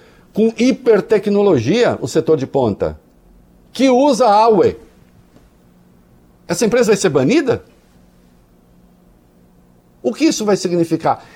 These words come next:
Inclusive para a indústria, para a área de serviços, para as T Is do país inteiro. É uma insanidade.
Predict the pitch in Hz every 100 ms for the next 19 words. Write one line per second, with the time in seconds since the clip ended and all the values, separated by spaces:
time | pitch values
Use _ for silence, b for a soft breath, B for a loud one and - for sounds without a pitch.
0 | B 254 226 180 208 208 196 208 196 160
1 | 185 165 - 180 175 147 202 165 147 170
2 | 160 151 - - _ _ _ _ _ _
3 | _ _ _ _ _ _ _ _ _ _
4 | _ _ _ _ _ _ _ _ _ _
5 | _ _ _ _ _ _ _ _ _ _
6 | _ _ _ _ - - - 208 - -
7 | - 254 226 233 220 - - - - 131
8 | - 196 196 170 190 180 185 190 185 175
9 | _ _ _ _ _ _ _ _ _ _
10 | _ _ _ _ _ _ _ _ _ _
11 | _ _ _ _ _ _ _ b b -
12 | 233 - 330 330 254 - 277 220 123 196
13 | 240 143 117 71